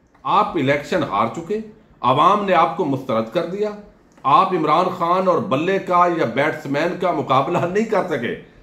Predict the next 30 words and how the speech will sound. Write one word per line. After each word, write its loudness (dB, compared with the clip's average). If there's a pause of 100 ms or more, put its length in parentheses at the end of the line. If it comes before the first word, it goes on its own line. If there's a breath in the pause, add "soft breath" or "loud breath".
(120)
अब 0
ये 2 (100)
अदाकारियां, 2
ड्रामेबाजियां, 0 (420)
अ, 2
सिर्फ 0
इसलिए 0
कि 0
reserve 2
जो -2
सीटें 0
हैं, -4 (280)
अ, 0
वो 0
किसी 0
तरीके -2
से 0 (140)
हम 0
आज़ाद 4
की 0
तरफ -2
जाएं 0
और 2
आज़ाद 2
जो 0
है 2
वो -4
मुख्तलिफ -6
जगहों -2
पे -2